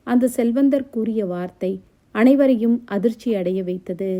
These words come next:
"எனது உடலில் பெரிய கல்லை கட்டி கங்கை ஆற்றில் தூக்கி போட்டு விடுங்கள். நான் கங்கையில் மூழ்கி இறந்து போக வேண்டும்" என்று கூறினார். அவரை பராமரிக்க வந்தவர்கள்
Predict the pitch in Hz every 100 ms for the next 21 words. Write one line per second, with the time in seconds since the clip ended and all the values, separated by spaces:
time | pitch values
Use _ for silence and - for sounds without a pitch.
0 | 185 _ _ _ - 240 240 220 226 269
1 | 277 262 226 208 220 233 202 196 196 190
2 | 196 170 - 190 190 _ _ _ 233 254
3 | 294 285 226 208 220 226 - 247 240 247
4 | - 196 208 190 180 175 190 190 185 -
5 | _ _ - 254 254 226 240 285 269 262
6 | 208 190 185 202 202 202 214 240 247 208
7 | 202 202 202 196 208 202 _ 190 185 208
8 | 220 190 185 185 190 190 185 _ _ _
9 | _ - 233 302 294 285 220 233 262 277
10 | 262 247 196 180 190 185 180 185